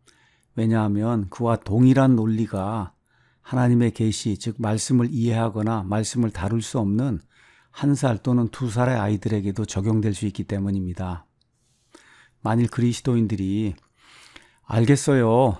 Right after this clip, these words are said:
당신은 자궁 속 태아의 생명을 앗아가도 괜찮아요. 그들은 천국에 갈 테니까요." 라고 인정한다면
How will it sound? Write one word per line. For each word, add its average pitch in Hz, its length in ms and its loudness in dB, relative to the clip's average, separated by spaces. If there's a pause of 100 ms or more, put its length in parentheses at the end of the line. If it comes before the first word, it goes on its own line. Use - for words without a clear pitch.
당신은 127 440 4
자궁 123 360 4
속 123 240 0
태아의 139 320 2
생명을 127 500 2
앗아가도 117 460 0
괜찮아요. 104 880 -2 (560)
그들은 131 460 2 (180)
천국에 143 460 2
갈 110 160 0
테니까요." 101 800 0
라고 98 200 0
인정한다면 120 1040 2